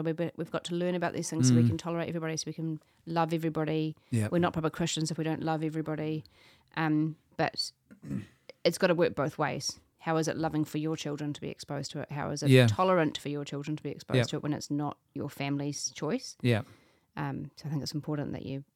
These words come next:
Speaker 1: highlight those
Speaker 2: Yeah.
Speaker 1: discrepancies when you speak to them.
Speaker 2: Well, if we're fa-, if we're, if a, a Christian school should be representing discipleship in Christ, and faithful discipleship
Speaker 1: Mm.
Speaker 2: means we're faithful to Christ and what He says.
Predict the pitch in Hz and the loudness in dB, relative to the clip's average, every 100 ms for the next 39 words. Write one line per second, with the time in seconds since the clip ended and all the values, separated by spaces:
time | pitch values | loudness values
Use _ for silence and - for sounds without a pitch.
0 | _ 147 143 135 - 139 135 143 - - | _ -6 -4 -4 -4 -6 -6 -8 -12 -18
1 | _ 123 110 160 156 139 147 147 - - | _ 2 4 0 -2 -4 -4 -6 -8 -16
2 | _ _ - 160 151 - - 147 151 - | _ _ -4 -2 -2 -6 -8 -4 -4 -6
3 | _ - 185 175 175 - 190 185 - 175 | _ 10 12 12 10 8 6 6 8 8
4 | 170 170 151 160 151 - 151 - 208 - | 10 6 6 10 10 8 4 6 6 6
5 | 139 - 175 165 123 135 - - 160 123 | 2 6 8 10 8 6 2 6 6 8
6 | 127 127 131 131 131 143 - 120 139 131 | 6 6 6 2 4 4 4 6 8 8
7 | 120 120 143 139 123 - 123 127 120 - | 6 6 8 6 4 2 2 2 4 6
8 | 156 127 - 131 123 147 147 147 123 - | 4 2 2 4 8 8 8 4 4 8
9 | 165 - 160 135 113 127 - 139 131 131 | 8 6 4 4 6 4 6 4 4 0
10 | 117 - 147 - 131 120 95 170 - 135 | 2 6 6 6 2 4 4 4 6 6
11 | 113 | 6